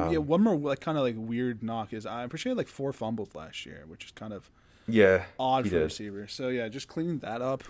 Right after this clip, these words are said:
Speaker 1: which, I mean, sometimes that's just bad luck, so I, I'm sure those numbers will drop.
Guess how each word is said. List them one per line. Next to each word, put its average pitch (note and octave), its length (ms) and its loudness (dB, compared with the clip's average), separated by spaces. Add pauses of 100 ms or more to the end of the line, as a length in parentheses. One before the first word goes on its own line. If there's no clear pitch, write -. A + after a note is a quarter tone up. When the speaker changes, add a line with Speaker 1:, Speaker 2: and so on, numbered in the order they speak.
Speaker 1:
which, C3 240 -6
I D3+ 80 -4
mean, E3 260 0
sometimes F3+ 360 -2
that's D3+ 140 -4
just - 200 -8
bad G2+ 200 -6
luck, F#2 320 -12
so G#2+ 260 -8
I, G#2 240 -12 (140)
I'm B2+ 100 -8
sure D3 140 -6
those A2 200 -4
numbers G2+ 200 -10
will F2+ 60 -14
drop. D2 360 -16